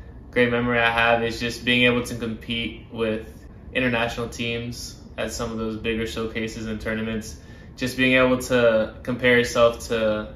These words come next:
other kids in, in different countries, uh, that was super interesting to me and, and just kept pushing me to get better and better.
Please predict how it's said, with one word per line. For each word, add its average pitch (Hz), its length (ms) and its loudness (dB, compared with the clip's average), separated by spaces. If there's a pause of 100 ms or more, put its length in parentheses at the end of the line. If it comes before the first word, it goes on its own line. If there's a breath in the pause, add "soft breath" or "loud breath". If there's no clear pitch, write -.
(400)
other 123 260 2
kids 120 520 0
in, 110 260 -4
in 110 100 -4
different 110 320 -2
countries, 113 640 -4 (480 loud breath)
uh, - 160 -4
that 117 100 2
was 117 140 0
super 120 220 0
interesting 117 460 -4
to 110 60 -4
me 110 300 -2
and, 107 200 -4 (140)
and - 320 -12
just - 280 -8
kept - 220 0
pushing 117 300 -4
me 113 160 -4
to 110 180 -8
get 107 140 -4
better 104 220 -4
and 104 100 -10
better. - 260 -12